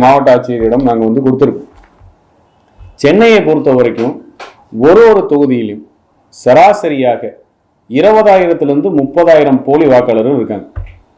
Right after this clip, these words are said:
இது முழு முதல் காரணம் என்னன்னா, திராவிட முன்னேற்ற கழகம்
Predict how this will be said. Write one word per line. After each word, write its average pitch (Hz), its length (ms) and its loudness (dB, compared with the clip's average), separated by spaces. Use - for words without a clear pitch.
இது 127 140 2
முழு 147 280 4
முதல் 202 240 2
காரணம் 151 380 2
என்னன்னா, 113 280 -4
திராவிட 170 360 2
முன்னேற்ற 165 400 -6
கழகம் 131 320 -6